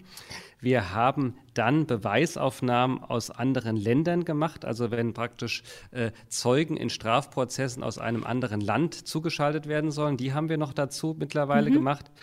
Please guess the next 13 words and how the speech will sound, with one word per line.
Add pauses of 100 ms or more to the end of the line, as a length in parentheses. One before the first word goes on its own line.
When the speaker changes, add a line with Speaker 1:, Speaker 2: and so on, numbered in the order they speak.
(160)
Speaker 1:
Und
im
Familienrecht, (220)
das
ist
eigentlich
unsere (180)
Baustelle,
die
ich
ganz
interessant
finde,